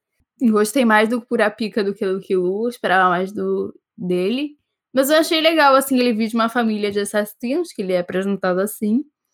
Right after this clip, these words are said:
E aí eu, você fica, tipo, você fica com a, a expectativa de querer saber da família dele também, né? Porque, tipo, o ca-, o garoto é muito forte.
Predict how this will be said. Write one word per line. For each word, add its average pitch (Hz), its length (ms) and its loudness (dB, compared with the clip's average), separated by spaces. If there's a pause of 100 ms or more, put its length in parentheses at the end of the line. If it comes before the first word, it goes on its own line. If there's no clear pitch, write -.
(360)
E 220 200 2
aí 220 260 4
eu, 226 180 6
você 226 240 0
fica, 240 200 -2
tipo, 226 500 -4 (380)
você 226 260 0
fica 233 320 -2 (120)
com 262 520 2
a, 202 600 6
a 208 60 -6
expectativa 220 680 -2
de 226 180 -4
querer 254 280 2
saber 240 280 -2
da 277 100 2
família 277 320 -2
dele 294 220 -2
também, 294 340 -2
né? 190 220 -2
Porque, 190 340 -4
tipo, 185 360 -4
o 180 40 -12
ca-, 180 240 -2
o - 60 -4
garoto 202 240 0
é - 20 2
muito 202 260 -2
forte. - 600 -2